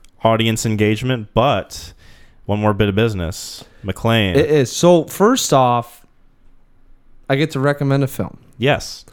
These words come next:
Speaker 2: All right. First off, are we, is there anything in theaters that we're debating on seeing?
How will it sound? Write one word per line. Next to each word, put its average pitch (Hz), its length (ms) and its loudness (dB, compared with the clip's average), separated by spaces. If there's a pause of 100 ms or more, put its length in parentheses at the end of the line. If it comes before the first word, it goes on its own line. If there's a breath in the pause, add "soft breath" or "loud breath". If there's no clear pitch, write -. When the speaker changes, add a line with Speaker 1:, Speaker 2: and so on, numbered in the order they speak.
(520 soft breath)
Speaker 2:
All 127 80 0
right. 107 280 -2
First - 680 -2
off, 107 420 -4
are 127 140 2
we, 185 520 0
is 147 120 0
there 160 80 2
anything 196 300 0
in 185 100 0
theaters 160 360 0
that 135 140 0
we're 123 400 0
debating 127 760 -2
on 123 180 0
seeing? 98 540 -6